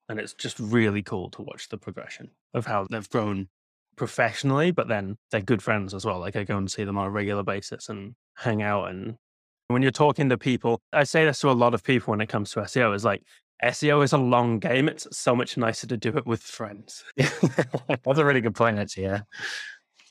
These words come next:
Speaker 2: Okay, so, so you're doing the S E O and you're doing, you're really helping the content strategy. I've got it planned to, to dig into that content side of things
Speaker 1: Mm-hmm.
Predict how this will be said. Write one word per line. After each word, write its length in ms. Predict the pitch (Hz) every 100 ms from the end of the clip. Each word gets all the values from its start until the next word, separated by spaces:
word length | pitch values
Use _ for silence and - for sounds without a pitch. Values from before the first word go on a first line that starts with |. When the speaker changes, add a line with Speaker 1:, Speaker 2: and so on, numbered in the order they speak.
| -
Speaker 2:
Okay, 280 | 120 147
so, 180 | 143 151 135 -
so 160 | - 151
you're 80 |
doing 160 | 160 185
the 100 | 180
S 200 | 151 -
E 40 |
O 60 | 127
and 100 | 123
you're 100 | 123
doing, 280 | 123 123 110
you're 100 | 113
really 140 | 113 107
helping 240 | 113 110
the 80 | 104
content 380 | - 101 107 95
strategy. 420 | 101 - - 104
I've 160 | 113 113
got 160 | 135
it 100 | 131
planned 300 | - 110 101
to, 160 | - - -
to 100 | -
dig 200 | 107 107
into 180 | 101 92
that 160 | 101 -
content 400 | 101 98 98 123
side 240 | - 180
of 80 | 190
things 420 | - - 185 202
Speaker 1:
Mm-hmm. 240 | 156 170